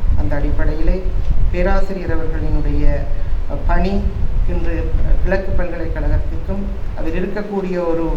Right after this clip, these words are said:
பீடமான கலை கலாசார பீடத்திற்கும் கல்வித்துறைக்கும் அவர் ஆற்றிய பங்களிப்பினை, அஹ், நான் நினைக்கின்றேன்,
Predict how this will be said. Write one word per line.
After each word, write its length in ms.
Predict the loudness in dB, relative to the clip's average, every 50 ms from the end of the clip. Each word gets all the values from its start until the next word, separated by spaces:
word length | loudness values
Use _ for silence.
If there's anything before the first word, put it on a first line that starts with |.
| 2 2 2
பீடமான 640 | 2 2 0 0 0 0 0 -2 -2 -2 -4 -4 -2 -2
கலை 240 | -2 -2 -2 0 -2
கலாசார 500 | 0 0 0 -2 -2 -2 -2 -2 -2 -2
பீடத்திற்கும் 720 | -2 -4 -6 -6 -4 -4 -4 -2 -4 -4 -6 -6 -6 -4 0 2 2 2 2 0 -4 -4 -4
கல்வித்துறைக்கும் 680 | -2 -2 -4 -4 -4 -2 -2 -2 -2 -2 -2 -4 -4 -4
அவர் 160 | -4 -4 0
ஆற்றிய 420 | 0 0 0 0 -4 -10 -10 -8
பங்களிப்பினை, 760 | -8 -8 -8 -8 -6 -4 -2 -2 0 0 0 0 0 0 0 -2 -2 -2 -2 -2 -2 -2 0 0 0 2 2 2 2 4 2 2
அஹ், 200 | 2 2 2 0
நான் 240 | -2 -2 -2 0 0
நினைக்கின்றேன், 680 | 0 0 0 0 -2 -4 -4 -6 -4 -4 -4 -4 -4